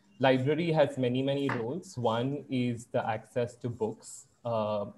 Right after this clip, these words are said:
two-year-olds should be shown books, uh, and images. When they listen to language and when they listen to words, uh,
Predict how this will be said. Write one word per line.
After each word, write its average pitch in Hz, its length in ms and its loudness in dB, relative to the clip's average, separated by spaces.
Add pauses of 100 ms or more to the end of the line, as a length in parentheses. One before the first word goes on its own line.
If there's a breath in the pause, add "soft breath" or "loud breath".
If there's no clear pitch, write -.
(120)
two-year-olds 127 800 0
should 123 280 0
be 127 140 2
shown 120 360 -4
books, - 480 -6 (440 loud breath)
uh, 107 320 4
and 117 140 4
images. 113 640 2
When 120 200 0
they 123 120 4
listen 139 500 0
to 139 100 4
language 107 540 2
and 110 380 -2
when 120 160 0
they 117 100 0
listen 127 480 0
to 127 80 4
words, 107 680 2
uh, 107 440 2